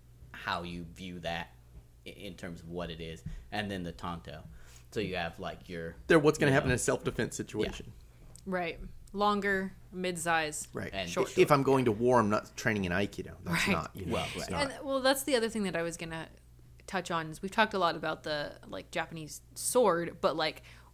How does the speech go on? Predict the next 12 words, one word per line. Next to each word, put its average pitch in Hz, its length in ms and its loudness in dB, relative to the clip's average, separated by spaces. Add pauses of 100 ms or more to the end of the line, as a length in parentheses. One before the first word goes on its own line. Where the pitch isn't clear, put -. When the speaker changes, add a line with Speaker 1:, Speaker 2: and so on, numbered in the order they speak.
Speaker 3:
what 208 540 2
is 180 260 -4
the 170 100 -2
connection 160 560 -6
between, 147 640 -10 (100)
and 156 140 -10
I 151 40 -6
know 147 120 -10
this 139 200 -10
is - 100 -10
complicated, 175 680 -6
but - 200 -10